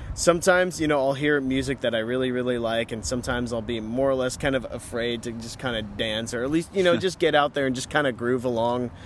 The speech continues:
Speaker 1: to the music. But then I see people dancing to the
Speaker 2: Having a good
Speaker 1: music
Speaker 2: time.
Speaker 1: that I've made and having a great time. I thought, you know what, it's not really just about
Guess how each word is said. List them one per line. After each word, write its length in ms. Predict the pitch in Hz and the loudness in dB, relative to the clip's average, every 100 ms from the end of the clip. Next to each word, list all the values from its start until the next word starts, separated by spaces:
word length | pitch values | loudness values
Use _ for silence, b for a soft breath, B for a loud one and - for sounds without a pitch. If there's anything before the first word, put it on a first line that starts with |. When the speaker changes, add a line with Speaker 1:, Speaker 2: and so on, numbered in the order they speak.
| B B - | B B -4
Speaker 1:
to 100 | 123 | -2
the 80 | |
music. 400 | 110 104 117 113 107 | 0 0 0 -2 -4
But 140 | 113 110 | -6 2
then 300 | 151 160 151 B B B - | 4 4 0 B B B -4
I 100 | 113 | -2
see 320 | - 127 123 107 - | 0 0 0 -2 -2
people 240 | 143 135 | 0 0
dancing 480 | 117 120 123 - 123 | 0 0 0 0 -4
to 100 | 113 | -4
the 80 | 117 | -4
Speaker 2:
Having 80 | 120 | 0
a 40 | 135 | 2
good 80 | 135 | 4
Speaker 1:
music 160 | 135 | 2
Speaker 2:
time. 480 | 131 110 117 117 107 | 2 2 4 2 0
Speaker 1:
that 0 | - - | -6 -6
I've 340 | 104 190 208 | 2 4 4
made 340 | 151 110 107 117 | 0 0 0 -2
and 100 | 113 | 0
having 240 | 127 135 | 0 0
a 40 | 120 | -2
great 320 | 107 123 123 | -2 -2 -2
time. 420 | 147 135 160 165 160 B B B - | 0 2 2 0 -4 B B B -10
I 80 | 117 | 0
thought, 180 | 139 127 | 2 2
you 100 | 170 | 2
know 120 | 208 | 4
what, 100 | 196 | 2
it's 140 | 175 | 0
not 160 | 180 190 | -2 0
really 220 | 165 151 | 2 2
just 240 | 135 135 | 0 -2
about 340 | 127 123 113 | 0 0 0